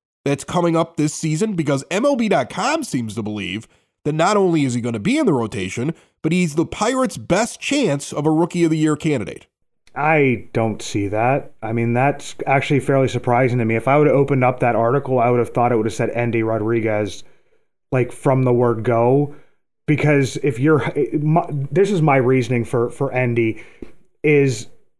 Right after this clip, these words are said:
Speaker 2: even if you go out and get one catcher, you're gonna get, go out and probably get an older catcher. We even talked about our favorite, you know,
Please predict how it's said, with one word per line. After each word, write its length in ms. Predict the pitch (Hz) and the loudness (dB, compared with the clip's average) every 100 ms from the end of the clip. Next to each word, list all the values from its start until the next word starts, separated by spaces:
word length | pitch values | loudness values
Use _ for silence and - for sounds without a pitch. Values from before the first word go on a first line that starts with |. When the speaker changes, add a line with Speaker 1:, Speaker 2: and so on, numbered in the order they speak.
| _ _ - | _ _ -2
Speaker 2:
even 280 | 196 226 | 2 4
if 140 | 277 254 | 2 2
you 120 | 180 | 2
go 240 | 156 151 | 4 4
out 180 | 135 127 | 6 4
and 180 | 120 113 | 2 0
get 320 | 123 117 104 | 0 -2 -4
one 340 | 110 117 113 107 | -2 0 0 -4
catcher, 640 | 104 101 - 104 - - - _ _ _ _ _ _ _ _ _ _ | -6 -8 -8 -12 -12 -16 -20 _ _ _ _ _ _ _ _ _ _
you're 220 | 120 165 | -2 2
gonna 140 | 196 202 | 4 4
get, 300 | 170 151 - | 4 2 0
go 220 | 147 143 | 0 2
out 160 | 135 | 2
and 100 | 123 | -2
probably 400 | - - 147 139 | -6 -2 0 2
get 160 | 131 131 | 0 0
an 80 | 123 | -2
older 300 | 120 127 120 | -2 -2 -2
catcher. 500 | 113 110 - 113 104 - - _ - | -4 -6 -4 -4 -4 -10 -20 _ -2
We 120 | 156 | 0
even 180 | 180 170 | 2 2
talked 260 | 135 147 | 2 2
about 220 | 151 139 123 | 2 0 2
our 160 | 120 | -2
favorite, 560 | - 139 131 127 123 - _ | 0 0 2 0 -4 -8 _
you 80 | 123 | -4
know, 300 | 113 107 | -2 -4